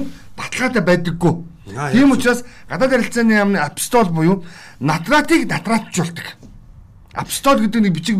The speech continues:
Speaker 1: авдаг штэ. Энэ нь болохоор энэ бичиг буюу өөрөөр хэлбэл Монгол улсын натрат үнэ олдын бичиг, тэ? Олон улсад гарахад үн, одоо юу гэдэг, баталгаатай гэдгийг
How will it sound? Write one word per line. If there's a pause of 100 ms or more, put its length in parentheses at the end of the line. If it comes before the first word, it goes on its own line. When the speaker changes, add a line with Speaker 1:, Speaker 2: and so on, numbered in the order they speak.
Speaker 1:
авдаг
штэ. (200)
Энэ
нь
болохоор (420)
энэ
бичиг
буюу
өөрөөр
хэлбэл (140)
Монгол
улсын
натрат (200)
үнэ
олдын
бичиг, (300)
тэ? (420)
Олон
улсад
гарахад
үн,
одоо
юу
гэдэг,
баталгаатай
гэдгийг